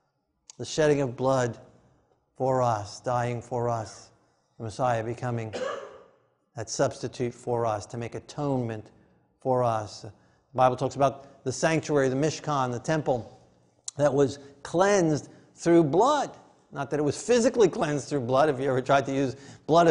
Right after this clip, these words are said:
as a cleanser, it doesn't work very well. <laughs> But symbolically, it would sprinkle blood on the Ark of the Covenant and on the curtains to cleanse it of the defilement of sin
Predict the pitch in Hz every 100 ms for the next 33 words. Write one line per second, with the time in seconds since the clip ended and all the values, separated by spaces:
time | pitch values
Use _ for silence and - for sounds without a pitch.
0 | 135 151 175 156 131 - 202 196 139 151
1 | 156 147 147 185 139 160 139 123 123 131
2 | - - 139 - - - - 190 - 160
3 | 143 247 240 - 143 147 - - _ _
4 | _ - 143 147 - 208 190 151 180 202
5 | 165 147 139 123 139 - - _ 156 -
6 | 139 127 - 160 160 123 117 - _ _
7 | _ _ _ - 151 143 131 - 180 165
8 | 135 143 - 185 196 170 180 147 139 131
9 | - 175 190 190 180 170 143 - - 196
10 | 240 180